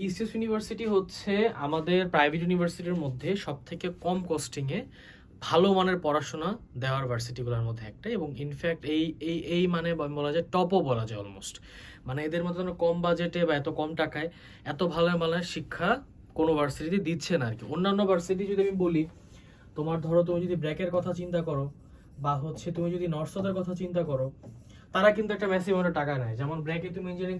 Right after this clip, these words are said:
পড়তে চাইলে তোমার পনেরো লাখ টাকা হাতে ধরে রাখতে হবে, নর্থ সাউথে তুমি পড়তে চাইলে তোমার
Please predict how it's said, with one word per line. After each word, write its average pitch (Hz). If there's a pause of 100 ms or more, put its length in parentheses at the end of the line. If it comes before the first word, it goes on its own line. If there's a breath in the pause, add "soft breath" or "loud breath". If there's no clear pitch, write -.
পড়তে 170
চাইলে 180
তোমার 165
পনেরো 170
লাখ 170
টাকা 170 (100)
হাতে 135
ধরে 131
রাখতে -
হবে, 156 (520 loud breath)
নর্থ 143
সাউথে 170
তুমি 170
পড়তে 165
চাইলে 165
তোমার 151